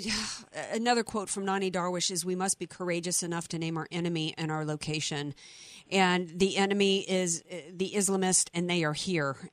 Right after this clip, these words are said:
and they are continuing to come here, and their goal is to take us over from within, uh, through the sword and through Sharia. And I, I thank you so much for writing the book and being here.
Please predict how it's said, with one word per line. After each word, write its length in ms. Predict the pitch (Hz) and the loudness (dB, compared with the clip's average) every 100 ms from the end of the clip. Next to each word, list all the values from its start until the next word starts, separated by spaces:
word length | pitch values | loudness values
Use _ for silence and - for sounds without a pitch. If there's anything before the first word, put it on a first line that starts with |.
| - | -2
and 320 | 175 165 165 | 0 2 2
they 140 | 175 | 2
are 80 | 165 | 2
continuing 640 | 165 165 - 185 175 160 | -2 -2 0 2 2 0
to 80 | 156 | -2
come 240 | 160 165 156 | -2 -2 0
here, 260 | 160 156 | -2 -4
and 140 | - 156 | -4 -4
their 100 | 156 | -2
goal 360 | 151 170 185 180 | -2 0 0 0
is 180 | 165 - | -4 -4
to 100 | 165 | -4
take 240 | 185 180 | -6 -2
us 160 | 170 - | 0 0
over 240 | 165 160 | -2 -4
from 240 | 156 170 | -4 -4
within, 460 | 160 151 170 156 143 - - - - - - | -4 -4 -4 -4 -6 -10 -20 -20 -20 -12 -2
uh, 180 | 180 170 | 0 0
through 220 | - 190 | 0 -2
the 140 | 180 | 2
sword 360 | 165 202 190 190 | 4 4 2 0
and 140 | 170 | -4
through 140 | 165 160 | -4 0
Sharia. 640 | - 160 165 156 156 151 - | 0 0 2 4 2 0 2
And 460 | 175 170 170 170 - | 2 4 4 0 0
I, 140 | 165 - | -2 0
I 120 | 170 | 0
thank 300 | - 214 202 | 2 2 4
you 100 | 190 | 4
so 180 | - 190 | 4 6
much 220 | 185 180 | 4 2
for 160 | 180 | 0
writing 340 | 160 175 170 165 | 2 4 4 4
the 80 | 156 | 4
book 300 | 170 165 - | 4 2 0
and 220 | 165 156 | 0 2
being 300 | 156 180 180 | 6 6 6
here. 440 | 175 175 156 151 | 4 2 2 0